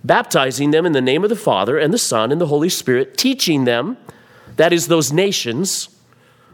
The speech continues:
"to observe all things that I have commanded you. And lo, I am with you always,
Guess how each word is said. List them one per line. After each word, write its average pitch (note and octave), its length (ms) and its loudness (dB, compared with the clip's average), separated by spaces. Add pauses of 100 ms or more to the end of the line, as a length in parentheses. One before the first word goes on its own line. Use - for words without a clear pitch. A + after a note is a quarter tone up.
"to F#3 140 4
observe E3+ 340 0
all G3 280 0
things F3 340 0
that E3 100 -2
I E3 80 2
have D#3+ 140 -4
commanded F3 460 0
you. D#2+ 200 -6 (1080)
And F#2+ 100 0
lo, C#3 160 4
I D3 140 0
am F#3 120 0
with C3+ 200 -4
you F3 120 -2
always, E2+ 560 -2